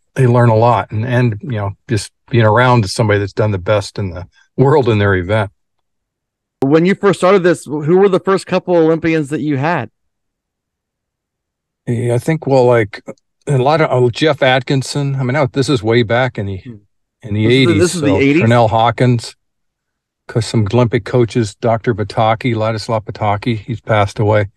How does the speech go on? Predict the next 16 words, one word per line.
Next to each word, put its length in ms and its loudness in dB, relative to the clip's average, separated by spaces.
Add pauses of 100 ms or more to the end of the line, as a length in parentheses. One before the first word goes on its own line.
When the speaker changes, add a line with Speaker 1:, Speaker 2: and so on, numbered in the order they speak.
(1120)
Speaker 1:
Uh, 120 -2
he 100 4
was 120 2
working 300 0
with 100 -2
Cybervision. 920 -2 (340)
Uh, 640 -8 (640)
I 80 -6 (140)
think 580 -4
Mac 300 2
Wilkins, 920 0 (2250)
uh, 300 -6
the 100 0
jumps, 440 0
Ray 280 4
Kimball, 640 2